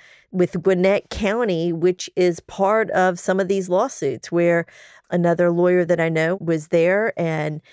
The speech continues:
started seeing what you were just talking about, about so many provisional ballots and a lot of people very upset or, and not being able to vote or being sent away. Just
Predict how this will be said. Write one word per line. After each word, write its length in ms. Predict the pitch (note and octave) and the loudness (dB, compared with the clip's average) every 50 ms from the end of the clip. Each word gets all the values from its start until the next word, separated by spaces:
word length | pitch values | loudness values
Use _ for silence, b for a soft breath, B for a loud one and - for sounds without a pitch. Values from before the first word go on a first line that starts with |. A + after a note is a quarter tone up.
| b b b b b b | b b b b b b
started 440 | - - - F#3 D#3+ E3 D#3 D3+ - | -20 -6 -2 0 0 0 -2 -4 -4
seeing 300 | - G3 F#3 F3+ F3 F3 | -2 0 2 2 2 2
what 120 | D#3+ - | 0 0
you 160 | E3+ F3+ F#3 | 0 0 2
were 140 | F#3 G3+ G3+ | 2 2 2
just 240 | F#3+ F#3+ F#3 - - | 0 -2 -6 -6 -6
talking 360 | - G3+ F#3+ G3 - A3+ G#3+ | -4 -2 -2 -2 -2 -4 -4
about, 300 | G#3+ G#3 A3 A3 A3+ G#3 | -2 0 0 0 0 0
about 240 | G3 G3 E3 C3 - | 0 0 0 0 -2
so 180 | - - F3+ F3+ | -2 -2 0 0
many 240 | F3 F3 F3 E3+ | 0 0 0 -2
provisional 600 | E3 - - F3 D#3+ F3+ F3+ F3 F3+ F#3 F#3 E3+ | -2 -4 -6 -2 0 0 0 0 0 0 -2 -2
ballots 720 | - - D#3+ D#3+ E3+ F3+ G3+ A#3 A#3+ A#3+ - - - - B B B B B B B B B B B | -2 0 0 0 0 0 0 0 -2 -2 -4 -6 -12 -20 B B B B B B B B B B B
and 140 | - F3 E3 | -2 0 0
a 60 | E3+ | 2
lot 280 | E3+ E3+ E3+ E3 E3+ F3 | 2 2 2 2 2 0
of 100 | F3+ F3+ | 0 -2
people 280 | - G3 F3 F#3 F3 | -4 -4 -2 0 0
very 380 | D#3+ D#3 F3+ F3 F3 F3+ F#3 F3+ | 0 2 2 2 4 4 4 2
upset 560 | E3 - - - - - F3+ F3 F#3 G3+ - - - | 2 0 -2 -6 -4 0 0 2 2 0 -2 -4 -4
or, 180 | C#3+ F3 E3 - - - - - - - - | -4 -4 -4 -6 -8 -12 -16 -12 -12 -10 -4
and 200 | - F#3 E3+ E3+ | -2 -2 0 0
not 280 | E3+ E3 E3+ F3+ - E3 | 0 0 0 0 -2 -2
being 320 | E3+ F3 F3 E3+ E3+ E3+ | 0 0 0 0 0 0
able 300 | E3 D#3+ E3 E3 E3 D#3+ | 0 0 0 0 -2 -4
to 160 | - - E3+ D#3 | -4 -4 -8 -6
vote 380 | E3 E3+ E3+ F#3 G3 G3+ - | -2 -2 0 2 0 0 0
or 120 | - D3+ D3+ | -2 -4 -4
being 320 | D3 E3 D#3+ D#3+ D#3+ D#3 | -4 -4 -4 -4 -4 -6
sent 240 | - - E3+ D3+ D3 | -6 -8 -8 -6 -6
away. 540 | C#3+ D3 E3+ F#3 G3 G3+ G3+ G3+ G3 G3 F#3 b b b b b b b b b | -4 -2 -2 0 2 2 2 2 0 0 -2 b b b b b b b b b
Just 300 | - G3 - - _ - | -12 -12 -12 -14 _ -20